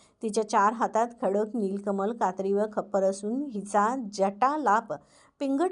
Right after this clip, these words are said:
छटेचा असून तो नागयुगलांनी युक्त आहे. मुंडमाला धारण करणारी, सर्व जडत्व, नैराश्य, दारिद्र्य खप्परात खेचणारी ही दिव्य देवता आहे. ही दश महाविद्यालयातील द्वितीय देवता असून कालीकुलातील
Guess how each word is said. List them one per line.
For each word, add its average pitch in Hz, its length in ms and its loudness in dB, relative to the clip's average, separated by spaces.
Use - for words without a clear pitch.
छटेचा 247 340 0
असून 226 400 -2
तो 233 240 -2
नागयुगलांनी 220 1000 0
युक्त 247 300 -4
आहे. 208 520 -2
मुंडमाला 240 580 0
धारण 240 340 -2
करणारी, 240 460 -2
सर्व 208 340 2
जडत्व, 202 500 0
नैराश्य, 208 560 0
दारिद्र्य 208 520 0
खप्परात 269 380 -2
खेचणारी 202 440 -4
ही 302 80 4
दिव्य 254 440 -2
देवता 202 360 0
आहे. 208 260 0
ही 277 100 -2
दश 269 300 2
महाविद्यालयातील 262 1120 0
द्वितीय 208 360 -2
देवता 202 380 0
असून 202 400 -4
कालीकुलातील 196 840 -2